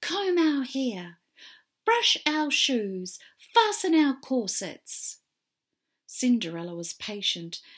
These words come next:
and did as she was told, but she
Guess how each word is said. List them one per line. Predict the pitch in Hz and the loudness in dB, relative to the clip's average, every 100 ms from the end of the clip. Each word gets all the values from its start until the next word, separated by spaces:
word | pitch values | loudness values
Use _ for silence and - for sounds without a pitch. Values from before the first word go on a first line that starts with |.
| - | -10
and | 185 185 | -8 -6
did | 247 233 170 - - | -2 -2 -2 -8 -10
as | 180 185 - | -8 -4 -4
she | - 196 | -2 -4
was | 175 175 | -6 -6
told, | - - 214 185 170 175 - _ _ _ _ | -6 -6 -6 -6 -8 -12 -18 _ _ _ _
but | 247 - | -6 -4
she | 269 247 | -2 -4